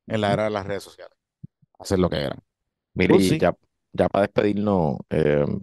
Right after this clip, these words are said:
Speaker 1: Dime.
Speaker 2: porque va a empezar el juego, em, ¿viste el abucheo que le dieron a Elon Musk <laughs> en
Speaker 1: ¿Qué fue
Speaker 2: un
Speaker 1: lo que
Speaker 2: show de
Speaker 1: pasó ahí? Yo no
Speaker 2: stand-up de
Speaker 1: entendí
Speaker 2: Chappelle?
Speaker 1: bien.
Speaker 2: Ok,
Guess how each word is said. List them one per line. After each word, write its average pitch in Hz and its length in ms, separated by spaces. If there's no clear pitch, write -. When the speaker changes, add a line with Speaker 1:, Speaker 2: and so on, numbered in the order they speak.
Speaker 1:
Dime. - 220
Speaker 2:
porque - 20
va 76 80
a - 20
empezar 90 280
el 85 60
juego, 85 420
em, 80 420
¿viste 117 200
el 120 60
abucheo 139 380
que 147 80
le 139 80
dieron 147 280
a 147 100
Elon 139 180
Musk 139 500
<laughs> - 480
en 185 160
Speaker 1:
¿Qué 185 100
fue 330 120
Speaker 2:
un - 20
Speaker 1:
lo 320 40
que 311 80
Speaker 2:
show 285 100
de 302 60
Speaker 1:
pasó 262 60
ahí? - 140
Yo 135 120
no 156 60
Speaker 2:
stand-up - 80
de - 120
Speaker 1:
entendí - 0
Speaker 2:
Chappelle? 120 360
Speaker 1:
bien. 117 140
Speaker 2:
Ok, 92 160